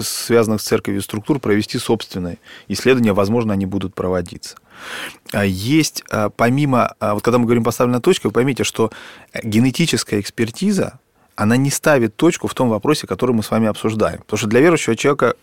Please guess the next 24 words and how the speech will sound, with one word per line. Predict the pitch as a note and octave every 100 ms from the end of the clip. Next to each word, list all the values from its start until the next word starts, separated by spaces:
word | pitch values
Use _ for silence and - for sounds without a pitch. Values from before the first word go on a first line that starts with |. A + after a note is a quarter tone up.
| - -
какая | A2 D#3 D3 - -
точка | C3 A2+ - G2
вопроса? | G#2 G2+ E2 -
Это | - G#2
признание, | G2+ A#2 A#2 C3 C#3 A2 F2 - - - - - - -
а, | F#2+ F#2+ F#2 F#2 F#2
епископами | A2 A#2+ D3+ - A2+ F#2+
Русской | G#2+ A#2+ G2+
Православной | G2 G2 - F#2+ F#2+
Церкви | - G3 A3 - - _ _ _
останки, | G#2 - C3+ A#2 G2
найденные | G2+ G#2 F#2+ F#2+
под | G2+
Еке-, | G2+ - G#2
Екатеринбургом, | G#2+ G#2+ G#2+ G#2 G#2 F3+ F3+ G#2
святыми | G2 G2 F3
мощами. | C#3 C3+ - F2+ E2+
Вот | A2 D#3+
эта | G#2+
точка. | - D#2+ - - _ _ _ _ _ _ _ _ _ _ _
И | A#2+
до | A#2+
этой | D3+ G#3 D#3+
точки, | D#3 D3 - -